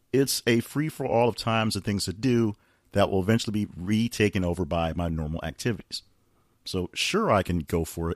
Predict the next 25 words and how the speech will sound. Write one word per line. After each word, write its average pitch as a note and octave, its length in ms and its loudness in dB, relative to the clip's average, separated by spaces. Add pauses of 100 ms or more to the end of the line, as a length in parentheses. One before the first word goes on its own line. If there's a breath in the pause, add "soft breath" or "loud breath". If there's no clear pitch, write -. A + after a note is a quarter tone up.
extra - 300 -8
hike, E2 260 -2
and F2+ 80 -4
sure, F3+ 220 -2
I D#3+ 60 2
can G2+ 140 -2
get E2+ 160 -4
a E2+ 40 -2
run D#2+ 320 -2
in, E2 180 -4
and E2+ 100 -4
sure, E3+ 240 -4
I G#2 120 2
can F2 220 -4 (260 loud breath)
visit F#2 240 0
some F2+ 240 0
different E2+ 280 -6
places D#2+ 380 -6
and D#2+ 100 -4
do F2 160 -4
different E2 280 -8
routine D#2+ 280 -8
things. D#2 380 -6 (300 loud breath)
But G2+ 100 2
eventually, E3 560 0